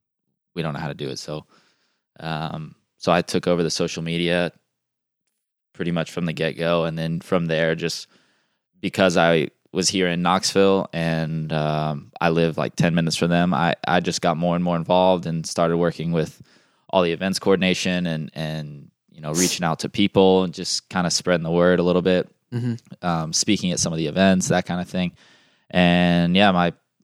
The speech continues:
Speaker 1: role has just grown, and now I'm, I just do whatever they need me to do, basically.
Speaker 2: Yeah.
Speaker 1: Um, but yeah, it's been really cool to kinda finally, finally feel like I'm helping, like, as
Speaker 2: Yeah.
Speaker 1: opposed to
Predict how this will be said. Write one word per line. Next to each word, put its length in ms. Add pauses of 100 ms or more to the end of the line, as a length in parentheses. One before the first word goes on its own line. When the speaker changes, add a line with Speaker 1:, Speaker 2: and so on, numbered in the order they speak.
(140)
Speaker 1:
role 240
has 80
just 180
grown, 320
and 140
now 160
I'm, 440
I 140
just 380 (640)
do 80
whatever 240
they 100
need 140
me 60
to 100
do, 200
basically. 680
Speaker 2:
Yeah. 200 (220)
Speaker 1:
Um, 600 (420)
but 140
yeah, 160
it's 100
been 180
really 200
cool 320
to 420
kinda 220
finally, 500 (1500)
finally 280
feel 200
like 180
I'm 440 (340)
helping, 500 (140)
like, 240
as 160
Speaker 2:
Yeah. 120
Speaker 1:
opposed 180
to 240